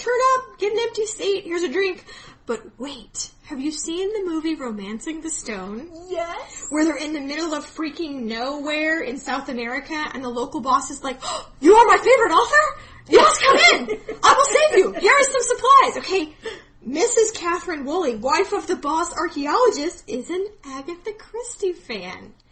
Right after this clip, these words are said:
Speaker 1: We couldn't have written this in an Agatha Christie book.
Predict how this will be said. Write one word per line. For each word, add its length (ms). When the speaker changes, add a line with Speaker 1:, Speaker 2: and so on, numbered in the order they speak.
Speaker 1:
We 100
couldn't 340
have 220
written 300
this 460
in 100
an 120
Agatha 320
Christie 340
book. 300